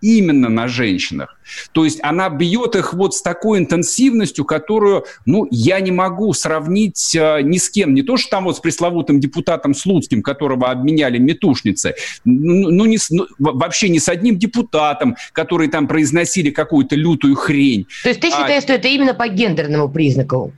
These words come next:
Speaker 1: А
Speaker 2: Ярость, направленная на женщин именно?
Speaker 1: У меня на самом деле и возник вопрос, который я сегодня и хотел обсудить. Вот, а, так сказать, а, этот лютый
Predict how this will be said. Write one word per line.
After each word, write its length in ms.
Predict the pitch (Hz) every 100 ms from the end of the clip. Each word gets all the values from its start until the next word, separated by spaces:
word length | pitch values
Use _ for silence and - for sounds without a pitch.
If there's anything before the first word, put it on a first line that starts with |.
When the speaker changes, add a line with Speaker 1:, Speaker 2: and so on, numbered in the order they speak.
| _
Speaker 1:
А 60 | 156
Speaker 2:
Ярость, 380 | 208 320 320 -
направленная 560 | 202 202 208 220 208
на 160 | 196 185
женщин 420 | 165 143 135 123
именно? 220 | 113 135
Speaker 1:
У 80 | 160
меня 600 | 170 165 156 190 220 - -
на 240 | 135 143
самом 480 | 139 175 185 170 147
деле 380 | 127 180 165 147
и 180 | - 165
возник 600 | 147 160 147 185 156 120
вопрос, 520 | 131 - 180 175 -
который 440 | 139 127 165 147
я 180 | 123 160
сегодня 540 | 160 143 131 165 139 135
и 140 | 156
хотел 500 | - 151 - 190 170
обсудить. 840 | - 143 - 185 160 214 180 - -
Вот, 440 | 104 120 151 151 -
а, 380 | 135 131 131 127
так 240 | 160 156
сказать, 580 | - - 147 135 123 -
а, 240 | 143 131 -
этот 400 | 175 170 135 -
лютый 600 | 147 147 180 247 247 185